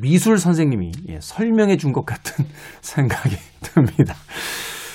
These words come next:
그러고 나서 오늘 다시 한번 이 그림을 쳐다보니까요, 정말 그러네요. 우리가 무엇인가를 알고 볼 때와 그렇지 않을 때의 차이 같은 것들이 느껴지게 되는데, 흰색의 물감으로 강렬하게 터치를 해놓은 이중섭의 흰 소를 보면서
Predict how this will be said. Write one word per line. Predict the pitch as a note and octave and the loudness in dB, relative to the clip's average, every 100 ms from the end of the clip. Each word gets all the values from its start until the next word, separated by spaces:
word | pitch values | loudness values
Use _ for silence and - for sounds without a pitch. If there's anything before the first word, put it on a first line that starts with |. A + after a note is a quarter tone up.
| - - - _ _ | -18 -20 -20 _ _
그러고 | - E3 | 4 8
나서 | F3 G#3 | 8 8
오늘 | F#3 A3+ | 6 4
다시 | G#3+ E3 D#3+ | 4 2 6
한번 | F#3+ F#3 | 6 8
이 | E3+ | 6
그림을 | D3+ D#3 D#3 | 4 4 4
쳐다보니까요, | - G#3 G#3 D#3 - G#2 C#3+ | 2 4 6 4 2 -4 -4
정말 | - B2 E3+ G#3+ - | -4 -2 -2 -4 -6
그러네요. | C3+ C3 F3 F#3 A2 G2+ A#2+ - _ _ _ _ | 2 6 6 6 2 -2 -6 -10 _ _ _ _
우리가 | A#2+ B2 D3 | -8 -2 0
무엇인가를 | C3 C#3+ D3 C#3 D#3+ | 2 2 2 2 2
알고 | G#2+ C3 D3+ | 4 4 6
볼 | E3+ E3 | 6 4
때와 | D#3+ D3 A#2 D3 | 4 4 4 2
그렇지 | D3 C#3+ - | 0 -2 0
않을 | A#2+ C3 F3+ F3+ | 2 4 4 4
때의 | D#3+ D3 G#2+ D2+ - _ _ - | 4 4 2 -4 -20 _ _ -20
차이 | - D#3+ | -4 0
같은 | D3 D3+ - | 0 0 -4
것들이 | B2+ C#3 | -2 -2
느껴지게 | A#2+ A2+ C#3 A#2+ C#3+ | -2 0 2 4 2
되는데, | A#2 G2+ C#3+ D3 A2+ - - - - - - - _ _ _ _ | 2 0 2 2 -2 -12 -20 -20 -20 -20 -20 -20 _ _ _ _
흰색의 | - A3 G#3 A3+ A3+ | 2 6 8 8 8
물감으로 | F#3 F#3 G#3 F#3 D#3+ E3+ | 6 6 6 8 8 6
강렬하게 | F#3 - F3 G#3+ G#3+ G3 | 2 4 8 8 8 4
터치를 | - F#3+ - F#3+ F#3 | -2 -6 -2 4 4
해놓은 | C#3+ G3 D3+ E3+ A2 - - | 4 4 6 4 2 -6 -6
이중섭의 | B2+ C3+ C3+ C3 | 0 0 0 -2
흰 | - G#3+ | 0 -2
소를 | F#3 E3 D#3+ | 0 -2 -2
보면서 | C3+ B2 A#2 C#3 | -2 -2 0 0